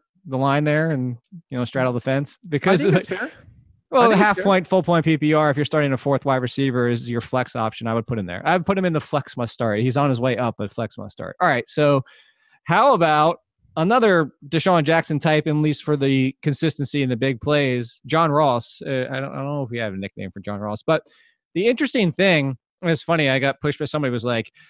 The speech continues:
Speaker 1: "He's not their number one. What are you talking about?" And use, and, like, they still saw that they were targeting Tyler Boyd. I was like, "No, no, no."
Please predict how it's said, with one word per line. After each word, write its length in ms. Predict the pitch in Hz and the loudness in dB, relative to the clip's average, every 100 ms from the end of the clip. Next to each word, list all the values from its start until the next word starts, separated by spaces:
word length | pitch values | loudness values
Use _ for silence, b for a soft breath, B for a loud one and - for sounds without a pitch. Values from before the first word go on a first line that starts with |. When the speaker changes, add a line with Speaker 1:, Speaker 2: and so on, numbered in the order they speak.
| b | b
Speaker 1:
"He's 240 | - 214 139 | -2 -2 0
not 300 | 135 151 - | 0 0 -2
their 100 | 131 | -4
number 380 | 131 143 131 120 | 0 0 0 -2
one. 320 | 127 135 127 | 0 0 -2
What 80 | 165 | -2
are 40 | |
you 60 | 165 | -2
talking 380 | 143 180 185 | 0 0 0
about?" 260 | 135 117 117 | -2 -2 -2
And 160 | 120 117 | -2 -2
use, 320 | 123 120 - | -2 -2 -4
and, 260 | 123 120 | -4 -4
like, 200 | 117 117 - | -4 -6 -2
they 200 | 139 151 | -2 -2
still 340 | - 185 180 | -4 -2 -2
saw 260 | - 165 170 | -2 -2 0
that 140 | 139 | -2
they 160 | 127 131 | 0 -2
were 140 | 131 | -2
targeting 600 | 127 139 147 147 139 131 117 | -2 0 0 0 -2 -2 -2
Tyler 340 | 131 147 139 | 0 0 0
Boyd. 160 | 135 - | -2 -2
I 20 | |
was 80 | 151 | -4
like, 140 | 139 | -2
"No, 80 | 190 | -2
no, 100 | 160 | -2
no." 180 | 95 | -4